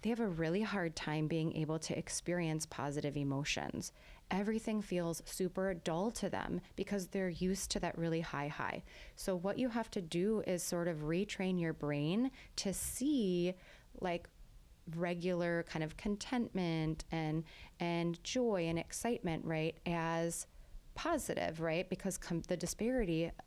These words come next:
of that, um, in comparison to the euphoria is just gonna feel more dull, and that just takes time. So I just tell people to kinda stick with it and know that that's something they're gonna have to work on.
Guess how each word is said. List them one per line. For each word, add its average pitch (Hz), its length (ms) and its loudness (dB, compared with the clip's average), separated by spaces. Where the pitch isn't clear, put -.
of 160 200 -2
that, 180 260 0
um, 170 200 0
in 180 100 2
comparison 180 540 0
to - 100 -6
the 160 80 0
euphoria 180 520 2
is - 140 -2
just - 160 -4
gonna 156 160 0
feel 160 240 0
more 139 200 0
dull, 60 380 -2
and 165 120 0
that - 100 -4
just - 200 -4
takes - 320 -2
time. 160 500 -2
So - 160 -2
I 160 100 2
just 175 240 -2
tell 160 460 0
people 175 300 -2
to 156 80 0
kinda 156 240 -2
stick - 320 -4
with 151 240 -2
it - 140 -2
and 160 180 4
know 151 120 0
that 151 140 -2
that's - 180 -4
something 151 280 0
they're 147 100 0
gonna 147 160 -4
have 143 220 -4
to 143 100 -2
work 143 240 -2
on. - 240 -4